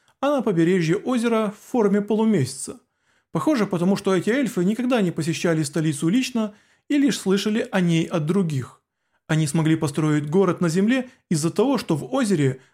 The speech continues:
обитал огромный монстр – который ловил и съедал любых монстров, приходящих туда.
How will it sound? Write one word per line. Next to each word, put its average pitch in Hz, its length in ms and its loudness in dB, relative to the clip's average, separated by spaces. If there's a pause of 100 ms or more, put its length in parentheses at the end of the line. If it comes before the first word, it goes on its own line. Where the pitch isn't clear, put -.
обитал 175 420 0
огромный 180 400 2
монстр – 180 500 0 (320)
который 254 300 2
ловил 180 340 2
и 302 220 -2
съедал 190 480 0
любых 160 420 2
монстров, 156 460 -2
приходящих 139 560 -2
туда. 160 380 -2